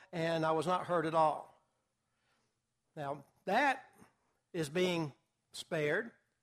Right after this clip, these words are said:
by natural means. Michael happened to be a member of this church. He happens to drive a truck. He happens to have trash in the back of the truck.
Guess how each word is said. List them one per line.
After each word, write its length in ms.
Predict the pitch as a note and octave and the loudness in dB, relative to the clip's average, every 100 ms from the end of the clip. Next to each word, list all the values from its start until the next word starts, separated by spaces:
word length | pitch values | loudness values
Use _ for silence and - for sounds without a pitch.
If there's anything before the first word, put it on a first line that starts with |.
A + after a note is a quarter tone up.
| _ | _
by 140 | - C4 | -2 0
natural 420 | D#4 E4 - G#3+ | 2 0 0 2
means. 440 | F#3 E3 C3 - - _ - _ _ _ _ - | 2 0 -4 -12 -20 _ -20 _ _ _ _ -4
Michael 360 | E3 B3+ B3+ | 2 4 4
happened 260 | G#3+ A3 A#3+ | 4 4 2
to 80 | G#3 | 4
be 100 | A#3 | 6
a 60 | |
member 260 | A#3 A#3+ B3 | 6 4 4
of 80 | B3 | 2
this 160 | B3+ | 2
church. 640 | - C#4+ C#4 A#3+ - - - _ _ _ _ _ _ | 0 4 4 4 -4 -14 -16 _ _ _ _ _ _
He 60 | G#3 | 0
happens 480 | F#3+ F#3+ F#3+ F#3 E3 | 2 2 2 0 -2
to 60 | |
drive 280 | E3 F#3+ G#3+ | 0 2 2
a 40 | A#3+ | -2
truck. 560 | - F#4 D#4+ G#3 - _ _ _ _ - - | -4 -2 -2 -4 -12 _ _ _ _ -20 -6
He 140 | D4+ | 0
happens 360 | G#3+ F#3 A3 G#3 | 4 2 2 0
to 80 | A3+ | 2
have 180 | C4+ | 2
trash 380 | - E4 E4 - | 0 0 0 0
in 60 | G#3+ | 0
the 80 | G3 | 2
back 260 | F3+ D#3+ | 0 -2
of 80 | D3 | -4
the 60 | D3+ | -8
truck. 440 | - D#3 - _ | -2 -2 -2 _